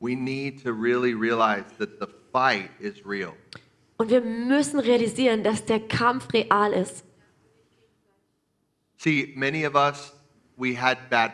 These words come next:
Speaker 1: fathers, bad mothers.
Speaker 2: Viele von uns hatten schlechte Väter und schlechte Mütter.
Speaker 1: You still need to honor them.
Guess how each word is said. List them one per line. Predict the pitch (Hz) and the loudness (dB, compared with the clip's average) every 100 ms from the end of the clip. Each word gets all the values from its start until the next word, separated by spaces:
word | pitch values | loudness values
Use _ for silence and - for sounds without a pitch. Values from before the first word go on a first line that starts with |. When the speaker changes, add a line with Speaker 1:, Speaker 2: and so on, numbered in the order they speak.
| - | -2
Speaker 1:
fathers, | 107 101 95 92 _ _ _ - | -2 -2 -8 -16 _ _ _ -10
bad | 107 104 | -6 -6
mothers. | 101 95 95 95 | -8 -10 -10 -2
Speaker 2:
Viele | 269 285 | 2 2
von | 277 214 | 2 2
uns | 214 | 2
hatten | 233 | 0
schlechte | 196 208 214 214 | 0 0 0 0
Väter | - 208 214 | 0 0 2
und | 185 | 0
schlechte | 202 180 190 | -2 -2 -2
Mütter. | 190 185 151 175 - - _ _ | -2 0 0 -2 -8 -20 _ _
Speaker 1:
You | - | -16
still | - 156 | -4 -4
need | 143 131 | 0 0
to | |
honor | 95 113 113 107 | 0 -2 -4 -8
them. | 92 85 | -10 -18